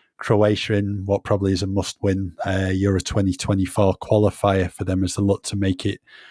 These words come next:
to the tournament in Germany, uh, next year. It's, I think it's one of these, it's probably the right decision all round, having, not having him in the Wales squad, because obviously Tottenham want him, uh,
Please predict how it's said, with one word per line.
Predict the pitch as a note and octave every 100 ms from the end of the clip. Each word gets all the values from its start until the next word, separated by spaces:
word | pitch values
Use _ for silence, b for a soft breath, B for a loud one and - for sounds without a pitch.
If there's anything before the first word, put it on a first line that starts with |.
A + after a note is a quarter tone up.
| B B B
to | -
the | G#2+
tournament | - - A2+ G#2 G#2+ G#2
in | G2+ G2
Germany, | - A2 A2 G#2+ G#2 G2+
uh, | - G2 G2 F#2+ G2 G2 G2+
next | G#2 G#2 G2 - -
year. | G2+ G2 F#2 F#2+ _
It's, | - G#2 - - - -
I | A#3+ - b b -
think | C3
it's | A#2
one | B2 A2
of | G2+
these, | G2 G2 F#2+
it's | G2 - - - _ -
probably | G#2+ G2 G2
the | G2
right | F#2+ F#2+ G2 _ _
decision | - G2 G#2+ G2+ A2 G2+ _ _ _
all | - G2 F#2+
round, | G2 G2+ G#2 G2+ -
having, | - G2 G2 G#2+ -
not | G#2+ G#2
having | G#2+ G2+ G2
him | G2 G2 - B B B B B B
in | G#2+
the | G2+
Wales | G2 G2+ F2+
squad, | - F#2+
because | - G#2 -
obviously | G2+ G2 F#2 G2 _
Tottenham | - B2 G#2 F#2+
want | F#2+ F#2+
him, | F#2+ F#2 E2+ -
uh, | F2+ F2+ F2+ E2+